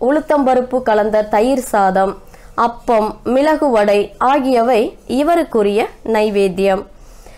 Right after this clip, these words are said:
அடுத்ததாக, தன்வந்தரி ஹோமம் செய்வதால் உண்டாகும் நன்மைகள் என்ன, தீராத நோயும் தீருமா என்று பார்த்தோமானால், தன்வந்தரி பகவான் மகாவிஷ்ணுவின் அம்சம். கையில் சங்கு சக்கரம்,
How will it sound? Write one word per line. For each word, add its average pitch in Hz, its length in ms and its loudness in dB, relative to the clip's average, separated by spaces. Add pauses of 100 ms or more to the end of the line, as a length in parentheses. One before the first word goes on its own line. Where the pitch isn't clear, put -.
(240)
அடுத்ததாக, 254 880 0 (140)
தன்வந்தரி 302 640 2
ஹோமம் 240 420 0
செய்வதால் 220 720 0 (100)
உண்டாகும் 220 640 0
நன்மைகள் 220 640 2
என்ன, 202 440 0 (520)
தீராத 294 520 2
நோயும் 247 540 2 (100)
தீருமா 220 500 0 (400)
என்று 214 300 0
பார்த்தோமானால், 208 920 0 (580)
தன்வந்தரி 285 680 2
பகவான் 226 580 2 (220)
மகாவிஷ்ணுவின் 254 920 2
அம்சம். 233 720 0
கையில் 233 600 0
சங்கு 269 480 0
சக்கரம், 220 640 0